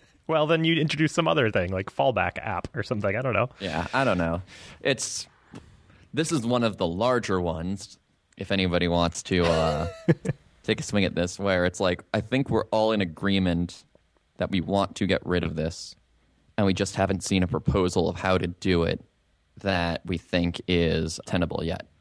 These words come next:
Speaker 2: I'm not saying go open a pull request for this because it's a lot of work, but maybe you could open a thread on the Rails core mailing list, and if you have a concrete proposal, open a new thread with your concrete proposal of how to go about doing it.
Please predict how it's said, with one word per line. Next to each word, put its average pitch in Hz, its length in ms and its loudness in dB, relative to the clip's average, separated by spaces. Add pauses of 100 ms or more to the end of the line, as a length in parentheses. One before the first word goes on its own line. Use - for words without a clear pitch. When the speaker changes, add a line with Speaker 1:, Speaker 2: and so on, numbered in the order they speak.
(400)
Speaker 2:
I'm 101 60 -4
not 113 180 0
saying 113 280 2
go 101 260 4
open 95 220 2
a 87 40 0
pull 107 180 2
request 113 340 -2
for 127 180 2
this 131 160 -2
because 95 300 -2
it's - 100 -10
a 85 40 -2
lot 87 260 2
of 82 80 2
work, 101 400 0
but 87 360 0
maybe 85 720 0 (320)
you 95 100 -2
could 95 140 0
open 90 220 2
a 82 40 0
thread 90 280 0
on 85 100 -2
the 87 80 2
Rails 85 340 2
core 87 640 2 (160)
mailing 90 300 2
list, - 460 -4 (160)
and 85 480 0 (240)
if 95 120 -4
you 92 100 2
have 90 200 0
a 92 120 2
concrete 87 420 -2
proposal, 85 680 0 (180)
open 90 220 0
a - 20 2
new 85 120 2
thread 82 280 0
with - 140 -2
your 80 60 -4
concrete 85 340 0
proposal 82 420 0
of 80 60 0
how 82 120 2
to 78 60 -2
go 85 100 -2
about 82 240 -2
doing 87 240 2
it. 85 100 0